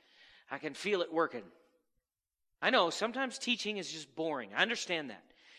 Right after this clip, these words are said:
It just takes time. I, I'm totally with you. I got it. But we have to get, now it starts breaking into the reality of what's gonna take place, okay? And what's gonna happen.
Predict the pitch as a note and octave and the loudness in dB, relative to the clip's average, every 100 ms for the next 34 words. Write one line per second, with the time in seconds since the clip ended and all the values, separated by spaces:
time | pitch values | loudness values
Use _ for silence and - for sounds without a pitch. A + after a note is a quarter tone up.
0 | - D#3 G#3+ - G#3 A3 - F3+ A2+ G#2 | -4 0 2 2 0 0 0 0 0 -2
1 | D#3 D3 C#3 E3+ A#3 A#3 F3 C3+ A#2 B2+ | -4 -4 -2 2 2 2 0 0 0 2
2 | E3+ A2 - - - - D#3 D#3 D3 F3 | 2 2 -6 -20 -20 -2 0 2 2 4
3 | G3 - G3+ D3+ - - D3+ E3+ G3 A3+ | 4 2 -4 -4 -6 -14 2 6 8 8
4 | A#3 F#3+ - - F#3 - C3 D3+ F3+ F#3+ | 6 0 -4 0 -2 -2 -8 0 2 2
5 | F#3+ F3+ F3 F#3 - D3 C#3 C3 - - | -2 -4 -2 -4 -6 -6 -6 -8 -16 -20
6 | - - D3+ D#3 D3+ E3 E3+ D3 C#3 B2+ | -8 -2 2 6 8 8 6 2 -2 -2
7 | D3 - C3+ B2 C#3 C3+ - C3 G#2+ - | -6 -6 -6 -4 -6 -6 -4 -6 -6 -10
8 | - _ _ - B2 C3 D#3+ - - - | -12 _ _ -18 -2 2 2 -2 -20 -20
9 | - - D#3+ D3+ D#3+ E3 - E3+ C3 D3 | -20 -2 0 6 6 6 2 -2 0 4
10 | D3+ - | 2 2